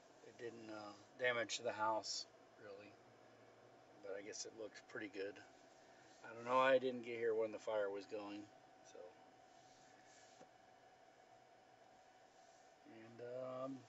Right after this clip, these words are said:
kinda bugging out of this neighborhood. It might be a perfectly fine neighborhood, but not being familiar with it, for my safety, I just, you know, get out of here and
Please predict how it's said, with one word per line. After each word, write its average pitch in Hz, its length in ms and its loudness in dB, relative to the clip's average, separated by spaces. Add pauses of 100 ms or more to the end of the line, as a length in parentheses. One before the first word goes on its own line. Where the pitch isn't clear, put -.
(100)
kinda 135 200 -10 (220)
bugging 139 300 6
out 135 280 6 (1120)
of 156 280 6
this 139 240 -4
neighborhood. 127 500 -4 (880)
It 123 160 -16
might 120 160 -6
be 120 80 -10
a - 40 -12
perfectly - 540 -4
fine 117 280 -4
neighborhood, 113 500 0
but 107 100 -14 (120)
not 104 140 -4
being 107 200 -14
familiar 127 400 2
with 123 200 0
it, 123 100 0 (680)
for 135 80 -8
my 123 160 0
safety, 110 500 0
I 110 120 -4
just, 98 200 -8 (220)
you 104 80 -10
know, 95 140 -8 (4000)
get 135 100 2
out 127 200 6
of 120 80 -2
here 123 400 2
and 113 80 -6